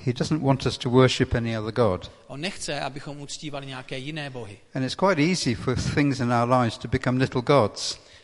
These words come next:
Speaker 2: A je, eh, je velice jednoduché do našich životů si nastavět, eh,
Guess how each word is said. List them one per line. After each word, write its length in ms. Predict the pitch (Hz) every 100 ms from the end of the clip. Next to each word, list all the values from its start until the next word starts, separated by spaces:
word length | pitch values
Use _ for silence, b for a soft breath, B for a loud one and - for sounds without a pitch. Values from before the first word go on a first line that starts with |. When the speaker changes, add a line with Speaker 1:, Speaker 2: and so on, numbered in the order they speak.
| b
Speaker 2:
A 520 | 127 123 120 123 131
je, 460 | 135 147 170 190 214 -
eh, 60 | 131 127 120 120 123
je 320 | 160 156 180 156
velice 280 | 175 -
jednoduché 480 | 190 175 165 - 170
do 100 | 170
našich 320 | 170 165 175
životů 340 | 151 160 165 170
si 120 | 175
nastavět, 600 | 160 - 170 170 165
eh, 40 | 160